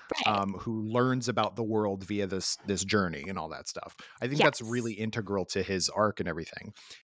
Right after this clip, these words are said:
Speaker 2: And I, so, like, and then aging them up, I think would not be good because then,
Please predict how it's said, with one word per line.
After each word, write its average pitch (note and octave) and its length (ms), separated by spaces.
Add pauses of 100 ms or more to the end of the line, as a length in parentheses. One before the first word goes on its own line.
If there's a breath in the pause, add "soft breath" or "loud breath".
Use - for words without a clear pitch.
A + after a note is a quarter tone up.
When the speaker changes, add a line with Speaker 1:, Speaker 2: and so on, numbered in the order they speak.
Speaker 2:
And A2+ 260
I, A#2 140 (120)
so, C#3 220
like, B2+ 300 (140)
and B2+ 160
then C3 180
aging C3 380
them A2+ 160
up, G#2 200
I B2 80
think B2+ 240
would B2+ 80
not B2 180
be B2 80
good B2 240
because G#2 260
then, G2 340